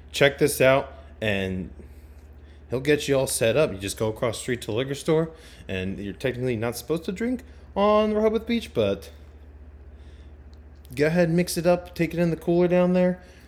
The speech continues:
You're good to go. Or you can get a bunch of those, uh, if you get, like, a pack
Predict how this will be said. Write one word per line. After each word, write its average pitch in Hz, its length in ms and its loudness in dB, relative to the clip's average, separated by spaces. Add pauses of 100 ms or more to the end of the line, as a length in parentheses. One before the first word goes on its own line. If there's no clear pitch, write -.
(100)
You're 170 140 -2
good 170 160 0
to 131 40 -4
go. 120 360 4 (160)
Or 160 240 4
you 151 180 -2
can 147 160 -2
get 135 220 4
a 123 40 -2
bunch 139 280 -2
of 123 80 -6
those, 123 340 0
uh, 87 240 0 (560)
if 104 140 -8
you 127 80 0
get, 131 180 0
like, 107 160 -4
a 80 80 -12
pack 123 460 -4